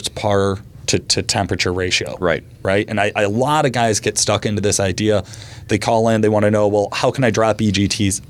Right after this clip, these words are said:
Speaker 1: Well, why are you looking to drop E G Ts? That's
Speaker 2: Yeah, yeah, they're nervous about a thousand degrees, or they're nervous about nine hundred degrees. And really, if there's, if the truck is in good mechanical shape and there's nothing else going on wrong with it, that's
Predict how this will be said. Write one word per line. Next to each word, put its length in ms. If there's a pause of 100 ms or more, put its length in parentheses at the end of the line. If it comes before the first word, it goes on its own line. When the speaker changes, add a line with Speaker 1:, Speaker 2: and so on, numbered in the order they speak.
Speaker 1:
Well, 160
why 300
are 100
you 140
looking 240
to 60
drop 260
E 100
G 200
Ts? 380
That's 280
Speaker 2:
Yeah, 80 (100)
yeah, 200
they're 100
nervous 380
about 180
a 20
thousand 360
degrees, 400
or 40
they're 80
nervous 380
about 240
nine 200
hundred 240
degrees. 440
And 180
really, 280
if 80
there's, 360
if 140
the 80
truck 300
is 100
in 80
good 160
mechanical 480
shape 300
and 100
there's 160
nothing 520
else 220
going 300
on 200
wrong 240
with 180
it, 180 (640)
that's 300